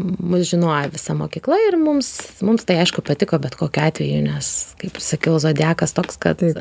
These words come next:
Speaker 1: mes
Speaker 2: taip,
Speaker 1: mėgstam
Speaker 2: dėmesio,
Speaker 1: dėmesį.
Speaker 2: dėmesį mėgstat ir, ir kur tas, va, tas jau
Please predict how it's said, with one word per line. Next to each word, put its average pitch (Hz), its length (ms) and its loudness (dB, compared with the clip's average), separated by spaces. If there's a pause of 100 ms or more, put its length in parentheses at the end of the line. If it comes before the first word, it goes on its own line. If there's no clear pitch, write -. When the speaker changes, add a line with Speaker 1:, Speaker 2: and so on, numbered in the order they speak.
Speaker 1:
mes 170 240 2
Speaker 2:
taip, 180 140 -2
Speaker 1:
mėgstam - 20 4
Speaker 2:
dėmesio, 170 320 2
Speaker 1:
dėmesį. 147 320 2
Speaker 2:
dėmesį 180 480 2
mėgstat 175 420 -2
ir, 160 160 0 (340)
ir 202 120 2
kur 277 160 0
tas, - 240 -2
va, 208 80 2
tas - 260 0
jau 190 140 2